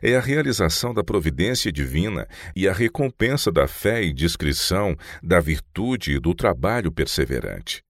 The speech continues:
Porque Deus amou ao mundo de tal maneira que deu o seu Filho unigênito para que todo o que nele crê não pereça,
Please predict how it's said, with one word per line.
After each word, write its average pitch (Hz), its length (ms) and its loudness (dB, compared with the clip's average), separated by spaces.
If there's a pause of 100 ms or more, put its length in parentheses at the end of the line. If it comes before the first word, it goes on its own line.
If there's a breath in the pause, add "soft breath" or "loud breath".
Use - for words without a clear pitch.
(1160)
Porque - 240 -2
Deus 78 320 2
amou 76 460 2
ao 71 80 2
mundo 73 420 -2
de 69 120 -4
tal 95 340 -6
maneira 64 560 -2 (400 soft breath)
que 95 100 2
deu 127 360 2
o 123 40 0
seu 107 220 2
Filho 123 380 0
unigênito 110 580 -2
para 110 180 0
que 98 140 -6
todo 143 380 -2
o - 40 -4
que 90 120 -2
nele 82 280 0
crê 95 280 0
não 139 100 -2
pereça, - 640 -4